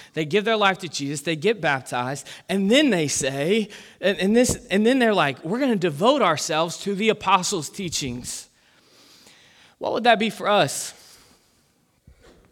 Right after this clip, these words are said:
The Bible. Now, this word devotion is a deep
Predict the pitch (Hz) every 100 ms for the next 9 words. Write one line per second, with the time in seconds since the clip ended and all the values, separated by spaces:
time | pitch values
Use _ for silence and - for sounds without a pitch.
0 | _ _ _ _ _ _ - 117 101 92
1 | - - _ _ _ _ _ _ _ _
2 | _ _ _ _ _ - - 147 180 185
3 | 226 180 214 170 143 131 156 143 123 123
4 | 156 135 135 123 117 - 190 208